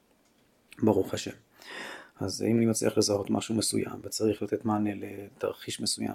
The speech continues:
ומצוקה מאוד מסוימת, אז באמת לא מספיק לנהל שיח באווירה בחירית, צריך לתת את הדעת ולנתח את המקרה. אז זה כמובן עכשיו אנחנו לא נעשה, אין לנו גם מקרה, אבל, אבל אפילו רק בתור, אה, אמירה כללית, שזה מחזק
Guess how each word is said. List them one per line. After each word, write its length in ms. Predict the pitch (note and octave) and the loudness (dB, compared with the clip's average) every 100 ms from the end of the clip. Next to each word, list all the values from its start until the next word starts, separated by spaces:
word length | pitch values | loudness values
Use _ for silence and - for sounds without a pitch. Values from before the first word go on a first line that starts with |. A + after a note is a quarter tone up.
| G2 | -8
ומצוקה 440 | G2+ - - A2 | -10 -10 -6 -6
מאוד 200 | G2+ G#2+ | -2 0
מסוימת, 560 | G#2+ - A2 F#2+ G#2+ A2 _ - - - | 2 2 0 0 -2 -4 _ -18 -18 -6
אז 100 | G#2 | -2
באמת 260 | G#2 G#2+ A2 | 4 4 6
לא 80 | B2 | 6
מספיק 420 | A#2+ - B2 - | 4 2 -2 2
לנהל 300 | A2 G#2+ A2 | 2 2 0
שיח 320 | - A2+ G#2+ | 0 0 0
באווירה 480 | A2 G#2 G2+ G#2 F#2+ | 4 4 6 6 6
בחירית, 380 | - G2+ - - | 2 -4 -4 -8
צריך 360 | - G#2 - _ - - - | 0 2 0 _ -20 -20 -14
לתת 280 | - A#2+ A#2+ | 2 4 6
את 100 | - | 6
הדעת 380 | C3 C3 G2 G2+ G#2 G#2 G#2 - - - - | 8 6 6 -2 -2 -2 -4 -12 -20 -20 -4
ולנתח 440 | A2 G#2+ - G#2+ G2+ | 0 2 6 6 6
את 100 | G2+ | 0
המקרה. 320 | G2 - - - - - - | 0 -2 -8 -8 -20 -20 -8
אז 80 | G#2 | -4
זה 60 | |
כמובן 260 | A2 G#2+ G#2+ | 0 2 2
עכשיו 180 | - G#2+ | 2 0
אנחנו 200 | G#2 G#2+ | 2 2
לא 60 | |
נעשה, 280 | G#2+ A2 D#3 | 2 6 6
אין 100 | G#2+ | 6
לנו 300 | G#2 G#2+ G#2+ - | 6 4 2 0
גם 100 | A2 | 2
מקרה, 280 | A2 B2 A#2 - | 4 8 8 8
אבל, 160 | A2 - - - - - - | 2 2 -10 -16 -16 -16 -6
אבל 160 | G#2+ A2 | 4 4
אפילו 360 | - F#3 F3+ | 8 10 12
רק 200 | E3 E3+ | 12 8
בתור, 400 | - C3 D#3+ D3+ | 6 8 8 10
אה, 280 | D3 D3 C#3+ C3 - _ _ _ _ _ _ _ _ _ _ _ - | 6 4 0 -2 -8 _ _ _ _ _ _ _ _ _ _ _ 4
אמירה 240 | B2 B2+ | 6 8
כללית, 640 | C#3 C3+ C#3+ F3+ B2 C#3 - | 6 6 8 10 10 6 -4
שזה 420 | - B2+ A#2 A2+ | -4 -2 0 0
מחזק 720 | A2 - G#2+ A2 D#3+ B2 | 0 4 4 8 10 8